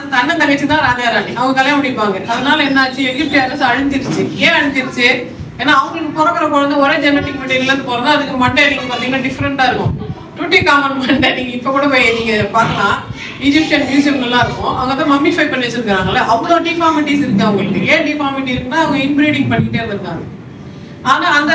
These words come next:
அந்த விதியை அவங்க தளர்த்திட்டு அப்புறம் அடுத்தது கிரீஸுக்கு போகுது, அஹ், ராயல்டி. கிரீக் ராயல்டில சொந்தத்துல கல்யாணம் பண்ண மாட்டாங்க. ஆனா சில கதைகள்ல நீங்க பாத்தீங்கன்னா ராஜா வந்து சொல்லுவாரு, "பத்தியா, யூரோ-, அஹ், எகிப்தியர்கள்லாம் அவ்வளவு பவர் எப்படி இருந்ததுன்னா அங்க ராயல் பிளட், ப்ளூ பிளட்டுக்குள்ளே அவங்க சேர்ந்திருந்தாங்க,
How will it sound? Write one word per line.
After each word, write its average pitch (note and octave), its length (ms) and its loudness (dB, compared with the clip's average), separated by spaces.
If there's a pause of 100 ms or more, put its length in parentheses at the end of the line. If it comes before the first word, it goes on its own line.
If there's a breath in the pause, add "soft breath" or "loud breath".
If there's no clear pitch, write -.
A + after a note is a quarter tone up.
அந்த C#4 380 2
விதியை D#4+ 280 2
அவங்க C4+ 320 2
தளர்த்திட்டு C#4 440 -2
அப்புறம் C4+ 360 2
அடுத்தது C4 320 0
கிரீஸுக்கு C#4 540 0
போகுது, G#3+ 480 0
அஹ், G3 120 0
ராயல்டி. G#3+ 440 2 (160)
கிரீக் D#4+ 320 0
ராயல்டில B3+ 480 2 (140)
சொந்தத்துல B3+ 420 -4
கல்யாணம் A3 280 0
பண்ண G#3 80 0
மாட்டாங்க. F#3 400 0 (460 loud breath)
ஆனா C#4 140 0
சில D4 220 2
கதைகள்ல D4+ 440 2
நீங்க C#4 220 4
பாத்தீங்கன்னா B3 440 0
ராஜா C#4 320 2
வந்து C4 320 -2
சொல்லுவாரு, B3+ 240 2
"பத்தியா, A#3 300 -2 (420 loud breath)
யூரோ-, C#4+ 320 0
அஹ், F#3+ 420 0 (340)
எகிப்தியர்கள்லாம் B3 720 2
அவ்வளவு B3 240 -2
பவர் B3+ 240 2
எப்படி B3 200 -4
இருந்ததுன்னா A3 420 -2
அங்க A3 180 0
ராயல் A3+ 300 2
பிளட், G#3 280 0
ப்ளூ G3+ 140 -2
பிளட்டுக்குள்ளே A3+ 540 0
அவங்க A#3 320 0
சேர்ந்திருந்தாங்க, G3 560 -2